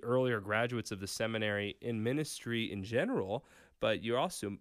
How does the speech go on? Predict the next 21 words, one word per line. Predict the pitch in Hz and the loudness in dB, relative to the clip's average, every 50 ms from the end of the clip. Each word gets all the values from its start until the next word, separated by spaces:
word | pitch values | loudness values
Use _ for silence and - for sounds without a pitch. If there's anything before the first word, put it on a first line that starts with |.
| _ - - | _ -10 -8
are | 104 101 | -8 -6
probably | - - 131 190 247 226 139 101 101 101 104 113 | -4 -2 -2 -2 0 -2 -4 -4 -4 -4 -4 -4
the | 101 107 104 101 98 - | -4 -4 -6 -6 -6 -2
earliest | - 113 120 127 127 127 - - | 0 2 2 4 2 0 0 0
graduate | 117 113 120 120 120 | 0 2 2 2 0
of | 110 107 | -2 -4
the | 107 | -4
seminary | - - 113 123 127 113 98 92 - - | -4 -2 -2 0 0 0 0 -2 -2 -4
ever | 107 104 113 | -4 -2 -2
to | 107 98 | -2 -4
be | 104 | -4
featured | 98 - - - 113 113 - - 110 104 95 95 - | -6 -8 -6 -6 -6 -6 -4 -4 -4 -4 -4 -4 -4
on | 101 101 | -4 -4
a | 95 | -4
graduate | 85 - 101 101 104 101 107 101 95 - - - | -4 -2 0 0 0 0 0 -2 -2 -4 -6 -10
spotlight. | - - - 117 117 123 - - 95 85 82 82 - - - - - - - - | -14 -8 -2 0 0 0 0 -2 -4 -4 -4 -6 -8 -12 -16 -20 -20 -20 -20 -18
So | - - - 117 113 - - | -4 0 2 2 2 0 -2
can | - 131 139 | -4 -2 -2
you | 190 254 | -2 -2
tell | - - 190 156 151 139 | 0 0 0 2 2 2
us, | 127 - - - | 0 -2 -4 -8